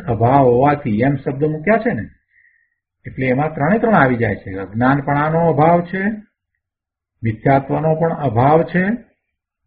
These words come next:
અને સાથે અચારિત્રનો પણ અભાવ છે. એટલે કહે છે કે અજ્ઞાન આદિ રૂપપણાનો અત્યંત અભાવ હોવાથી, અર્થાત અંતરંગમાં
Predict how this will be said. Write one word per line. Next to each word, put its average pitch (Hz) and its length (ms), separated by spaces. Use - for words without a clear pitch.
અને 139 180
સાથે 127 380
અચારિત્રનો 139 800
પણ 190 240
અભાવ 110 400
છે. 92 200
એટલે 120 220
કહે 101 180
છે 135 160
કે 175 140
અજ્ઞાન 127 560
આદિ 131 400
રૂપપણાનો 131 800
અત્યંત 127 480
અભાવ 107 480
હોવાથી, 135 600
અર્થાત 143 580
અંતરંગમાં 131 720